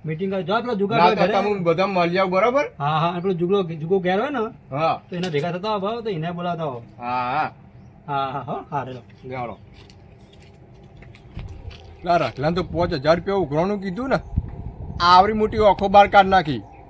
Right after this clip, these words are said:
Speaker 2: ને આવરું મોટું થઈ ગયું. જો ઉઘરાણું આલતી વખત નાટક ના કરો તો સારું હો.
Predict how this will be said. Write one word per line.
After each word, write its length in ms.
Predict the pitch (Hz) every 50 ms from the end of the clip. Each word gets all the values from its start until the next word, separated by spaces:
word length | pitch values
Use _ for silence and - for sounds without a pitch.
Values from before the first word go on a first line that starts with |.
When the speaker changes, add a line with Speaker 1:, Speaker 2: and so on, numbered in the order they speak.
| - - - -
Speaker 2:
ને 80 | 190
આવરું 440 | 180 190 190 190 196 196 202 226 208
મોટું 260 | 196 185 180 220 202
થઈ 220 | 175 202 208 202 180
ગયું. 200 | 175 165 120 - - - - - 113 - - - - - - - - - - - - - - -
જો 100 | 156 165 160 165 170 170 165 170 170 170
ઉઘરાણું 540 | 170 - - 120 - 120 123 135 160 175 165
આલતી 200 | 151 143 - 175
વખત 220 | 170 170 - 185 175
નાટક 380 | 151 135 127 127 - 180 175 -
ના 140 | 185 185
કરો 180 | 180 - 185 185
તો 120 | 185 190 170
સારું 340 | 165 180 190 208 208 202 170
હો. 100 | 139 110